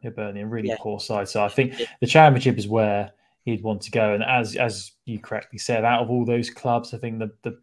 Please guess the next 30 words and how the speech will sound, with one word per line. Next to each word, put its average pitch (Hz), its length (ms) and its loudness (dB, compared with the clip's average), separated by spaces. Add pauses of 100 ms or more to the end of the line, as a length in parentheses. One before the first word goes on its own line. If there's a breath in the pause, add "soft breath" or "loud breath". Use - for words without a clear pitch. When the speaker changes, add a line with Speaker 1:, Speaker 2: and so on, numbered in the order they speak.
Speaker 1:
best 110 260 -6
project 110 360 -6
there 107 180 -2
is 104 140 -6
Norwich. 120 500 -4
They 120 80 -2
look 113 160 -4
like 110 140 -2
they're 113 120 -4
on 110 80 -4
their 110 120 -4
way 110 140 0
up. 117 200 0
They've 110 100 -10
had 110 120 -2
a 107 40 -4
good 117 160 -6
start - 300 -4
to - 80 -20
the 113 80 -12
season. 123 580 -6
They 117 80 -14
made 113 140 -8
some 107 180 -12
good 104 140 -14
signings. 117 540 -6 (420 loud breath)
Q 156 240 0
P 143 160 -2
R, 139 580 4
um, 123 280 -4